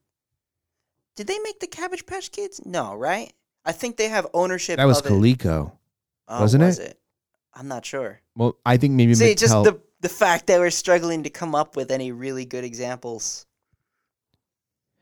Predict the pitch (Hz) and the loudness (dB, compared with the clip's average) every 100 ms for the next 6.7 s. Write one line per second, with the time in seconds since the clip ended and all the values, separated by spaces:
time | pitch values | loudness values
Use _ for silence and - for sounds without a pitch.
0 | _ _ - 156 143 - _ - - 202 | _ _ 2 4 4 2 _ -2 4 4
1 | 254 185 104 87 - - 85 71 76 104 | 6 6 4 2 -2 -4 -4 -4 -6 -8
2 | - - _ _ _ 120 110 - - _ | -12 -18 _ _ _ -12 -10 -10 -14 _
3 | _ _ _ _ _ _ _ _ _ _ | _ _ _ _ _ _ _ _ _ _
4 | _ _ _ _ _ _ 135 139 147 143 | _ _ _ _ _ _ -2 0 4 2
5 | - 123 113 107 107 - 123 104 113 135 | 2 2 4 4 2 2 0 2 4 4
6 | 139 135 117 104 101 92 95 | 4 4 4 2 2 -2 -6